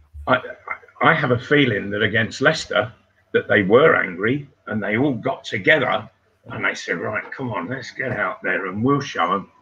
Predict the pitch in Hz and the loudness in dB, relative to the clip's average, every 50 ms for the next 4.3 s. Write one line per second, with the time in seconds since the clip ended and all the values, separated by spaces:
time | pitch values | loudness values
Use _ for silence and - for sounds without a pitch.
0 | _ _ _ _ _ _ _ _ _ _ - 104 95 - - 104 104 117 120 113 | _ _ _ _ _ _ _ _ _ _ -4 -4 -2 0 0 2 4 4 4 4
1 | 113 - - - 120 110 107 101 101 98 92 - - 127 120 110 101 90 95 101 | 2 -4 -4 -2 0 2 2 2 0 0 -2 -2 2 4 6 6 6 4 2 -2
2 | - 110 104 87 - 113 98 98 - _ _ _ - - _ _ - - 110 - | -2 -4 -6 -6 -6 -10 -10 -10 -12 _ _ _ -20 -20 _ _ -6 -6 -6 -6
3 | - _ _ _ _ _ _ - 123 123 123 143 127 123 143 165 190 190 - - | -8 _ _ _ _ _ _ -4 -4 -4 -2 -2 -4 -4 -2 -4 -2 -2 -4 -4
4 | - - 120 120 123 123 | -4 -2 0 2 2 0